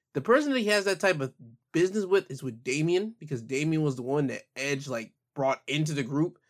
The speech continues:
literally at WrestleMania. Damian was the guy to help Edge beat,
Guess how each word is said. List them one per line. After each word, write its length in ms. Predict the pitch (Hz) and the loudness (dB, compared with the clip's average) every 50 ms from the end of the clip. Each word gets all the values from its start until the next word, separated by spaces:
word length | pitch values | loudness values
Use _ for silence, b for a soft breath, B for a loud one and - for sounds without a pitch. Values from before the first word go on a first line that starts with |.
| _ _ _ _ _ | _ _ _ _ _
literally 600 | - - 135 175 185 156 - 180 160 165 151 - - 139 | -8 0 2 2 2 2 2 -2 -2 -2 -2 -2 -2 0
at 220 | 151 147 - 123 | 0 0 0 -2
WrestleMania. 840 | 127 147 156 151 - - 151 147 135 135 147 156 165 175 185 175 156 | 0 0 0 0 0 0 0 0 0 0 0 2 2 2 0 0 0
Damian 300 | 139 131 151 151 160 156 | -2 -2 0 0 2 2
was 140 | 156 151 131 | 2 2 0
the 60 | 120 | -2
guy 220 | 117 127 139 147 135 | -2 0 0 0 0
to 340 | 123 - - 151 156 151 | 0 -2 -2 0 2 2
help 340 | 139 139 143 156 143 - _ - | 2 2 2 0 0 -2 _ -12
Edge 320 | 110 127 147 143 127 123 117 - | -8 -6 -6 -6 -6 -8 -12 -12
beat, 260 | 135 143 160 - | -10 -10 -10 -10